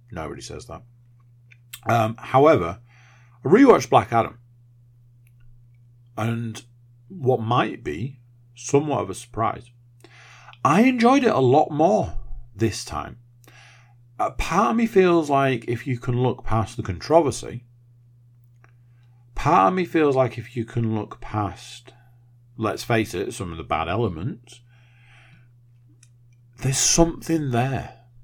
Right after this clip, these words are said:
So, what I saw this time round, and this might sound, this might sound strange, it might sound a little bit weird,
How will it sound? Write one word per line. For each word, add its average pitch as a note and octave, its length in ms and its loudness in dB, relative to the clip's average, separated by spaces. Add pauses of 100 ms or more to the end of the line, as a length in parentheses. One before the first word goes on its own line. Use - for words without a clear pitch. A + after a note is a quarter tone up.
(1160)
So, - 400 6 (1800)
what D3 140 4
I E3+ 80 4
saw C3+ 320 0
this G2+ 340 -2
time F2+ 460 -8
round, G2 500 -6 (2250)
and A2+ 120 -2
this C#3 140 0
might C#3 180 2
sound, B2 440 -2
this A2+ 140 -6
might A#2 200 -4
sound G#2 240 -6
strange, A#2 320 -6
it E2+ 60 -10
might E2+ 180 -8
sound E2+ 180 -10
a D#2+ 40 -12
little F2+ 160 -10
bit F2 160 -14
weird, A#2+ 340 -6